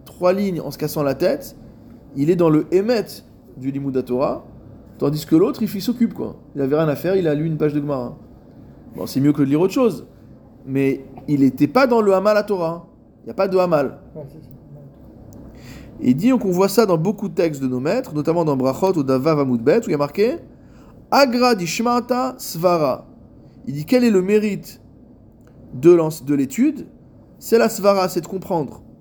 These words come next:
Speaker 1: Et quand on parle de mérite, c'est comme on dit les Fum Tsahara Agra. En général, la Agra, le, le, le, le, le salaire, il est en rapport avec un tsar, avec une peine,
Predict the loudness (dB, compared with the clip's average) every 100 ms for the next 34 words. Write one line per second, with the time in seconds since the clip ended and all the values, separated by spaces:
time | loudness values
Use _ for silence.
0 | -20 -20 -20 -20 -20 -20 -14 -6 0 2
1 | 4 4 4 4 4 4 -2 -4 -20 _
2 | -20 -20 -20 -14 -8 -4 -2 0 2 2
3 | 2 -2 -4 0 2 4 2 0 -2 -2
4 | -2 -4 -4 -6 -6 -4 -2 0 0 0
5 | -2 -2 -4 -2 -2 0 -2 -8 -20 -20
6 | -10 0 2 4 4 2 0 0 0 0
7 | 0 -2 -2 -2 -4 -2 0 0 0 -2
8 | 0 2 2 0 -12 -20 -20 _ -6 -2
9 | -2 -2 -4 0 2 2 0 -2 -10 -4
10 | -2 0 2 0 -2 -8 -8 -8 -10 0
11 | 2 2 -4